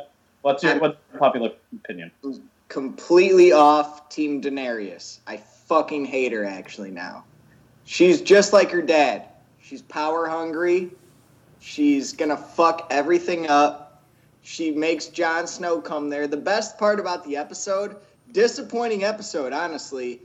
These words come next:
Speaker 2: Like, I thought we were gonna see a battle. We saw, like, a fucking highlight reel. You know, like, fucking disappointing. The best part of the episode was Jon Snow and Tyrion.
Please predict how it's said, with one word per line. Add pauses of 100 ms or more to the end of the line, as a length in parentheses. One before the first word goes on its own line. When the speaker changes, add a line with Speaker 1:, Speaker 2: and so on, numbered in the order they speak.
(300)
Speaker 2:
Like,
I
thought
we
were
gonna
see
a
battle.
We
saw,
like,
a
fucking
highlight
reel. (480)
You
know,
like, (520)
fucking
disappointing. (500)
The
best
part
of
the
episode
was
Jon
Snow
and
Tyrion.